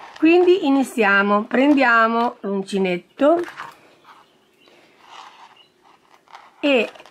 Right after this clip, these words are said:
andiamo a rivestire il nostro, eh, la-, il nostro ovale, la nostra base.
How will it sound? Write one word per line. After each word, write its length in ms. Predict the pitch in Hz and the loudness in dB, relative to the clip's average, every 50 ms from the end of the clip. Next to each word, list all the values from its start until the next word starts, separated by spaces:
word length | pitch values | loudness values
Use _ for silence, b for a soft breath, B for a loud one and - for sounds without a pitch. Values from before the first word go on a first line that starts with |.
| _ _ | _ _
andiamo 760 | - 302 370 392 359 330 240 196 196 190 185 196 196 208 208 | -2 0 2 2 2 2 2 2 2 0 0 0 -2 -2 -2
a 260 | - 302 262 233 196 190 | 0 0 0 2 2 0
rivestire 1080 | 196 208 226 294 349 311 - - - 220 208 196 190 196 196 202 202 208 226 262 285 _ _ _ | 0 -2 0 0 -2 -2 -2 -6 -6 -4 -2 0 0 2 2 2 0 0 0 -4 -10 _ _ _
il 140 | _ 262 269 | _ -4 -2
nostro, 760 | 285 233 190 175 185 185 165 - - 208 196 190 190 196 202 | 0 0 0 0 0 -2 -6 -8 -6 -4 -2 -2 -2 -2 -4
eh, 40 | - - | -6 -10
la-, 720 | - 180 180 180 180 180 180 180 175 180 180 185 196 214 | -14 -12 -10 -10 -8 -8 -8 -8 -8 -10 -8 -6 -4 -2
il 120 | 247 262 233 | -2 0 0
nostro 360 | 226 196 196 196 - 208 196 | 0 0 0 0 -2 -2 0
ovale, 460 | 180 175 165 160 160 160 165 170 170 | 0 0 0 2 0 0 0 -2 -2
la 80 | 175 190 | -2 -2
nostra 380 | 190 180 180 175 - 202 190 | 0 -2 -2 -2 -4 -4 -2
base. 600 | 170 165 175 170 175 170 175 170 180 175 170 170 | -2 0 0 0 0 0 -2 -2 -4 -6 -6 -8